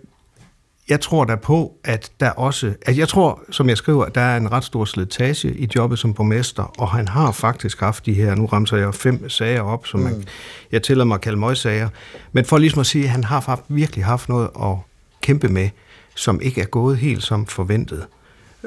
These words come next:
Speaker 1: Øhm.
Speaker 2: Men, men du skriver,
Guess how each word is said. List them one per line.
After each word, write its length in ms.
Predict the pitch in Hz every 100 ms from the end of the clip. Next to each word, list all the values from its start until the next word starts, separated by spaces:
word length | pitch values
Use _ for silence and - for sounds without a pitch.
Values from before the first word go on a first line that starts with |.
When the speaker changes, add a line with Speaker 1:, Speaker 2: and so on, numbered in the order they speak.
| -
Speaker 1:
Øhm. 720 | 107 98 95 95 98 92 95 - _ - - - - - - _ _ _ - - _
Speaker 2:
Men, 140 | 143 139
men 160 | 143 127
du 160 | 185
skriver, 360 | 190 - 170